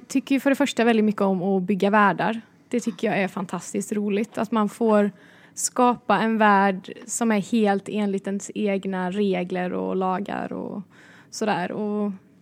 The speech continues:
också slänga in lite magi där så det kan hända lite roliga saker.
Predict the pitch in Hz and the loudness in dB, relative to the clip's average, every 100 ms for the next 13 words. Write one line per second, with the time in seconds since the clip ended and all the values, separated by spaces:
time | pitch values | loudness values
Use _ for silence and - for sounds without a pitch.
0 | - - 262 - 226 - 226 220 214 190 | -20 -8 -8 -6 -8 -2 0 2 2 0
1 | 185 202 196 202 190 180 226 214 196 202 | -2 -2 -2 2 0 0 2 2 0 -6
2 | 202 196 208 202 170 180 - 196 190 185 | -6 -2 -2 -2 -4 -8 -4 -4 -2 -4
3 | - - - - | -6 -8 -10 -10